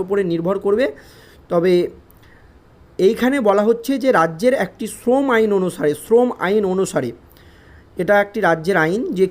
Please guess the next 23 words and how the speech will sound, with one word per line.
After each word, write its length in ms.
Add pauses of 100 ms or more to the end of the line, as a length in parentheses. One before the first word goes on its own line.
কেউ 220 (200)
কাজ 300
করলে 400
তার 220 (120)
উপযুক্ত 440 (220)
পারিশ্রমিক 720
দিতে 220
হয় 220 (120)
রাজ্যের 400
শ্রম 340 (180)
আইন 180
অনুসারে। 360
এটা 180
কিন্তু 160
আমাদের 260
রাজ্যের 300
আইনে 300 (100)
আছে। 220 (640)
সেই 320 (600)
আইন 360 (180)
অনুসরণ 680
করেই 360 (560)
চাকরিহারাদের 880